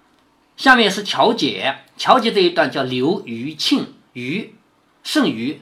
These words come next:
庆，欢庆，留了一点点剩余的可以庆祝的东西。为什么呢？前面提到过，巧姐是所有十二钗里面命运最好的，她最后得救了，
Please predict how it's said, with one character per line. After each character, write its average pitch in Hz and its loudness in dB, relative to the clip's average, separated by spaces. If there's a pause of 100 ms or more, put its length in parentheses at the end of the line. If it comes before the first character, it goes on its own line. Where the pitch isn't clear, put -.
(120)
庆， - 0 (120)
欢 254 0
庆， 190 -4 (140)
留 160 2
了 277 0
一 269 -2
点 226 -4
点 185 -4
剩 240 0
余 131 -2
的 156 -4
可 - -6
以 151 0
庆 269 2
祝 123 -8
的 104 -10
东 101 -14
西。 95 -18 (180)
为 156 -2
什 107 -8
么 104 -10
呢？ 95 -12 (240)
前 151 -8
面 165 -4
提 135 -12
到 131 -4
过， 113 -8 (160)
巧 247 4
姐 156 -2
是 147 -6
所 170 -4
有 160 0
十 143 -6
二 175 2
钗 175 -4
里 131 -8
面 110 -8
命 190 -4
运 139 -4
最 127 -6
好 - -12
的， 104 -10 (180)
她 - -8
最 190 -4
后 165 -6
得 131 -10
救 214 -4
了， - -14